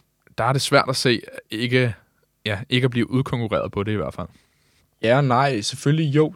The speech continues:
Speaker 2: det er billigere at, at lave det i andre lande, og keramik, øh, jeg tror, jeg kunne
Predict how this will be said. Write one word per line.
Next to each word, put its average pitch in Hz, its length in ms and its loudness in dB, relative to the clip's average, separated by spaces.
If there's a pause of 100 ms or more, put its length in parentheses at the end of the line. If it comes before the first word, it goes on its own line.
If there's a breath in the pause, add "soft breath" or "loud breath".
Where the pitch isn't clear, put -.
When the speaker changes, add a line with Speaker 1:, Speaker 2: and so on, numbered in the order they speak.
Speaker 2:
det 139 60 0
er 120 40 -2
billigere 143 720 0
at, 85 60 -6
at 120 60 -4
lave 113 220 2
det 131 140 -2
i 127 200 -4
andre 107 260 -2
lande, 107 320 0
og 110 120 -2
keramik, 123 540 0
øh, 107 320 -2 (240)
jeg 104 300 -6
tror, 117 200 -2
jeg 107 200 -2
kunne 107 240 -8